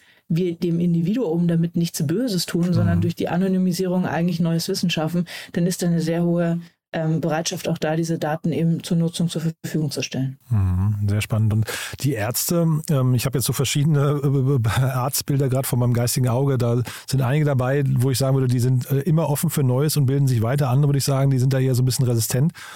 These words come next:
Speaker 2: Wie ist da so die Grundstimmung im Markt?
Speaker 1: Also es kommt total drauf an. Ich glaube, es gibt nicht so, es gibt ja nicht so dem,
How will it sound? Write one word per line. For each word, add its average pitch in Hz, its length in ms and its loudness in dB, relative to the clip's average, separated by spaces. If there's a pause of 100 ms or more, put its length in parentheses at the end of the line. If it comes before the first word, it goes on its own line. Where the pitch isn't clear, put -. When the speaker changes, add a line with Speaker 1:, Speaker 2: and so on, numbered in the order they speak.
(220)
Speaker 2:
Wie 131 80 0
ist - 120 -2
da 151 60 2
so 135 120 2
die 131 100 2
Grundstimmung 156 600 2
im 165 100 4
Markt? 175 300 -2 (880)
Speaker 1:
Also 175 200 -4
es 170 140 -2
kommt 175 220 0
total 170 260 -2
drauf 165 240 -2
an. 165 260 0
Ich 160 260 0
glaube, 175 220 0
es 185 100 -4
gibt - 160 -4
nicht 208 140 0
so, - 180 -2
es - 140 -2
gibt 233 180 -2
ja 233 120 0
nicht 196 160 0
so 170 160 -2 (240)
dem, 180 320 0